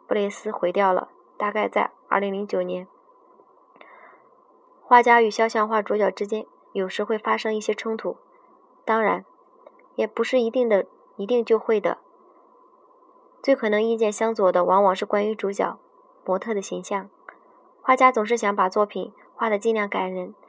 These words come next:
能吸引人的注意力。作为画，作为画中人的模特，也许想自己的肖像画更具有内-，这些内在的气质，但同时也很少有人不希望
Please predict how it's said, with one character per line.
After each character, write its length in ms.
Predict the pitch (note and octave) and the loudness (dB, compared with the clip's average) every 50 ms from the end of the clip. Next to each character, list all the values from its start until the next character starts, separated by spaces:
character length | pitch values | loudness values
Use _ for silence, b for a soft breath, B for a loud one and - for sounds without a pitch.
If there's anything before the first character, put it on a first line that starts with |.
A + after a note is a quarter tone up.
| b b b b _ | b b b b _
能 120 | - G#3 | -6 -6
吸 220 | A3 - - B3+ A#3+ | -6 -4 -4 -2 0
引 80 | A3+ | 0
人 120 | G#3 F#3+ G3 | 0 0 0
的 100 | G#3+ G#3 | -2 -2
注 180 | G#3 - A3 | -2 0 0
意 140 | A3 G#3+ G#3+ | 0 0 0
力。 220 | G#3 G#3+ G3+ F#3+ - _ _ _ _ _ B B B B B _ | -2 -2 -4 -6 -8 _ _ _ _ _ B B B B B _
作 140 | - C4 B3 | 2 4 4
为 120 | A#3 A#3+ | 6 4
画， 240 | - - - - - - - _ _ _ _ _ _ - | 4 4 4 4 4 2 -4 _ _ _ _ _ _ -2
作 140 | - B3 | 0 2
为 100 | A3+ A#3 | 2 2
画 220 | A#3 A#3 C4 B3+ A#3 | 2 4 4 4 4
中 140 | A#3 A#3 A#3 | 4 2 2
人 120 | G#3 G#3 | 2 2
的 80 | G#3 G3 | 0 0
模 180 | F#3 F3 F3+ | -2 -2 -4
特， 240 | - - G#3+ F#3 - - _ B B B B B B _ _ _ _ _ _ _ _ _ _ | -4 -4 -6 -6 -6 -8 _ B B B B B B _ _ _ _ _ _ _ _ _ _
也 140 | - G3+ A3+ | -4 -4 -4
许 240 | A3 - F#3 - - - - | -4 -6 -10 -14 -14 -18 -20
想 200 | - - F#3+ F#3 F#3+ | -10 -6 -6 -6 -4
自 140 | - A#3 A3+ | -4 -4 -2
己 100 | G#3+ F3+ | -2 -2
的 80 | F3+ | -2
肖 180 | F#3 - G3+ G#3+ | -2 -2 -4 -4
像 200 | A3 A#3 G#3 G#3 | -2 -4 -2 -2
画 240 | A3 G3 - G3 - | -2 -4 -4 -6 -10
更 180 | - - A3 G#3 | -10 -10 -8 -8
具 160 | - A3 G#3+ | -6 -4 -2
有 120 | G3+ F#3 | -2 -2
内-， 260 | F#3 G3+ G#3+ G#3 - B B B B B B B B B - - _ _ _ _ _ _ _ | -2 -2 -4 -4 -6 B B B B B B B B B -8 -8 _ _ _ _ _ _ _
这 120 | - A3+ | -2 -2
些 200 | G#3 - G#3+ G#3+ | 0 0 -2 0
内 180 | G#3+ A#3 A#3 A3 | 0 0 0 0
在 140 | G#3 G#3+ G3+ | 0 -2 -2
的 100 | F#3+ F#3 | -2 -4
气 220 | - - - G#3+ | -6 -6 -6 -6
质， 280 | G3+ - - F3+ - - _ _ _ _ _ _ _ _ _ _ _ _ _ _ _ _ _ _ _ _ _ - _ _ _ _ | -6 -6 -8 -8 -10 -14 _ _ _ _ _ _ _ _ _ _ _ _ _ _ _ _ _ _ _ _ _ -20 _ _ _ _
但 160 | - A#3 A3+ | -4 -4 -2
同 220 | G#3+ - G3+ G#3 A3 | -2 -2 -4 -4 -4
时 240 | - - F#3 F#3 - | -4 -6 -6 -6 -4
也 120 | - F#3 | -4 -6
很 180 | F#3 - G3+ A3 | -4 -4 -4 -4
少 160 | A3 G#3+ F#3+ | -2 0 0
有 120 | F#3 F3+ F3 | 2 2 2
人 180 | F3+ F3+ F3+ | 0 0 -2
不 120 | G3 - G#3+ | -6 -8 -10
希 180 | - - A#3 | -4 -2 0
望 220 | A#3 A3+ G3+ - | 2 2 0 -2